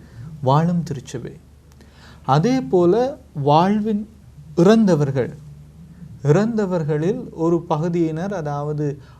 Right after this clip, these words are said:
ஆண்டவரை முகமுகம் தரிசனம் கண்டவர்கள், பரலோகத்துக்கு சென்றவர்கள், அவர்களுக்கு நாங்கள் சொல்வது, அஹ், வெற்றியின் திருச்சபை. அதாவது அவர்கள்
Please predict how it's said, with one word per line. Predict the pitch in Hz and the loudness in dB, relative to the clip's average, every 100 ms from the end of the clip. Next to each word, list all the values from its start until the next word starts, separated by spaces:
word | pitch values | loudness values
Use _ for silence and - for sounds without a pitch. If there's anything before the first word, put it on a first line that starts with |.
| - | -6
ஆண்டவரை | 131 151 202 214 214 208 208 202 - - - - - - - | 0 2 2 2 2 2 2 0 -4 -18 -20 -20 -20 -20 -2
முகமுகம் | 147 165 185 180 180 175 175 | 2 2 2 0 -2 -2 -2
தரிசனம் | 160 160 175 202 190 185 185 | 0 0 -2 -2 -2 -2 -6
கண்டவர்கள், | - 165 165 160 135 131 117 - | -4 0 2 2 0 -2 -4 -2
பரலோகத்துக்கு | 147 170 226 233 226 196 180 170 | 2 4 4 4 2 0 0 0
சென்றவர்கள், | 147 135 117 113 117 - - - - - - - | -2 -4 -2 -2 -4 -8 -16 -18 -20 -20 -20 -6
அவர்களுக்கு | 127 139 170 185 175 175 | 0 2 2 2 0 -2
நாங்கள் | 156 143 143 143 | -2 -2 0 -2
சொல்வது, | - 127 127 139 220 190 - - - - - | -2 -4 -2 0 2 0 -2 -16 -20 -16 -4
அஹ், | 123 117 117 120 - 131 | 0 2 0 -2 -6 2
வெற்றியின் | 156 170 - 254 226 | 2 2 2 2 2
திருச்சபை. | 202 143 - 131 120 - - - - - - - - - - | 2 0 -2 -4 -4 -8 -14 -20 -20 -20 -20 -20 -20 -20 -12
அதாவது | 139 135 147 175 | -6 -2 0 2
அவர்கள் | 143 147 180 160 | 2 2 2 2